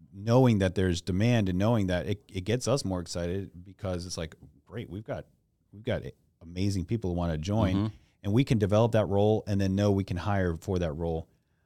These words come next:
Speaker 1: Or we've had people who join the team. We've talked to, to so many where it's like they joined the team at a certain level, and then we found out, "Wow, you're really skilled in this
Speaker 2: Mm-hmm.
Speaker 1: area," and we can
Speaker 2: Yep.
Speaker 1: grow, and they can grow even quickly.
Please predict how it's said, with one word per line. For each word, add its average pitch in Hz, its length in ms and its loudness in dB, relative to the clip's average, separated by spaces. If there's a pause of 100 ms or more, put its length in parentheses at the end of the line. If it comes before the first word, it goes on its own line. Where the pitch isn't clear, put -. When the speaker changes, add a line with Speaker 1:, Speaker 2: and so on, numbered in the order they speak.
(520)
Speaker 1:
Or 139 360 6 (640)
we've 135 160 2
had 123 220 2
people 123 280 0
who 113 120 4
join 113 260 4
the 104 100 4
team. 117 420 2 (1200)
We've 143 160 -6
talked 113 240 -4
to, 78 80 -6
to - 200 -14
so 101 180 -4
many 98 260 -2
where 87 180 0
it's 90 140 -2
like 90 180 0
they 107 140 2
joined 131 240 2
the 98 60 0
team 123 240 0
at 113 60 2
a 95 60 -2
certain 92 300 -2
level, 101 380 2
and 98 160 -2
then 98 120 0
we 92 100 0
found 104 300 -2
out, 104 160 -2
"Wow, 107 160 -10
you're 113 160 -4
really 110 220 0
skilled 95 320 -4
in 90 100 0
this 113 140 4
Speaker 2:
Mm-hmm. 107 80 4
Speaker 1:
area," 87 260 0
and 98 140 0
we 113 100 4
can 104 160 0
Speaker 2:
Yep. 90 120 -2
Speaker 1:
grow, 107 480 4
and 95 120 0
they 110 100 2
can 120 200 -2
grow 98 300 0
even 143 200 0
quickly. - 560 -10